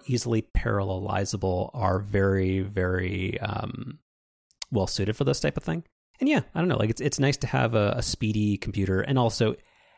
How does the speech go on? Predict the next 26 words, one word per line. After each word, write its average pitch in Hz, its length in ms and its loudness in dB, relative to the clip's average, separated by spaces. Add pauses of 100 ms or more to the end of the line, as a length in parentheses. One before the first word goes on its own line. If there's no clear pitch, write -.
(360)
the 143 120 2
one 143 180 4
thing 156 180 2
I 135 80 4
guess 127 200 2
I 120 60 4
didn't 110 580 0
appreciate 113 880 0
enough 101 400 0
is 110 180 -2
that, 98 300 0 (640)
or 117 220 6
maybe 110 220 4
that 104 140 4
I 95 40 2
should 107 180 2
have, 95 200 0 (220)
uh, 98 260 0
hated 101 320 0
more 107 280 2
about 92 260 -2
the 98 180 0
Intel-based 95 500 -2
iMac, 107 420 -2
is 110 160 -2
that 95 260 0